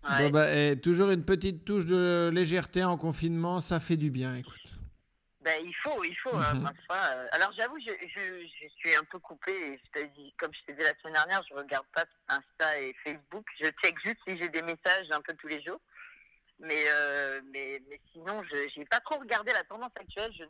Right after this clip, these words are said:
Speaker 1: sais pas si les gens continuent de faire des vidéos comme, c'est, comme au début.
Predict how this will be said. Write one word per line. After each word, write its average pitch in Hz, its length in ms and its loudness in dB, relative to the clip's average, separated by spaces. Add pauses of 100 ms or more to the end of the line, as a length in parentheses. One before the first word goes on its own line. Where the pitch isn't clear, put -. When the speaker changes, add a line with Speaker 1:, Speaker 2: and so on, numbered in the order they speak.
(120)
Speaker 1:
sais 160 80 -12
pas 190 340 0 (160)
si 165 160 -20
les 175 160 -6
gens 185 160 -4
continuent 214 720 -10 (460)
de 165 100 -4 (140)
faire 208 260 4 (180)
des 165 180 -10
vidéos 185 480 -8 (160)
comme, 160 200 -8 (240)
c'est, 165 100 -12 (200)
comme 165 200 -4
au 165 80 -4
début. 170 420 -10